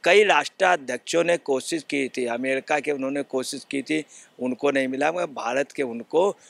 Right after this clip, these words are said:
नोबेल मिलेगा, इसमें कोई शक नहीं। मगर आपको अफसोस की बात बता रहे हैं,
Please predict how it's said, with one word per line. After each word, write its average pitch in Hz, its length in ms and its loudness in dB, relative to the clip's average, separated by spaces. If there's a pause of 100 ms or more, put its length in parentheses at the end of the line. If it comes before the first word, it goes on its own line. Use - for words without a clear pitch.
(220)
नोबेल 127 360 2
मिलेगा, 143 640 2 (300)
इसमें 135 440 2
कोई 135 180 4
शक 131 300 0
नहीं। 143 280 0 (320)
मगर 151 260 6
आपको 143 360 2
अफसोस 160 440 -2
की 151 120 -6
बात 131 280 0
बता 123 240 -4
रहे 156 120 -2
हैं, 185 80 -4